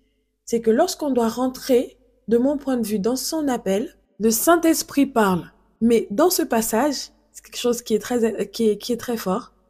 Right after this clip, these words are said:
L'Esprit Saint dit, « Mettez-moi maintenant à part Barnabas et Saul. »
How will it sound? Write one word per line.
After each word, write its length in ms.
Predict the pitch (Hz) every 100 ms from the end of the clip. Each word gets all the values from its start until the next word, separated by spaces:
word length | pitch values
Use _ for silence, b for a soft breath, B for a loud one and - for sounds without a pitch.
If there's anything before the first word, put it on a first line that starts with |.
| _ _ _ _ _ -
L'Esprit 400 | 233 262 - 330
Saint 200 | - 302
dit, « 240 | 247 294 -
Mettez-moi 720 | 226 240 254 254 247 269 302 - 214
maintenant 640 | 226 226 226 220 233 - _ -
à 120 | 202
part 380 | - 214 233 190
Barnabas 760 | 175 202 202 202 185 208 214 -
et 80 |
Saul. » 460 | 196 - 185 165 160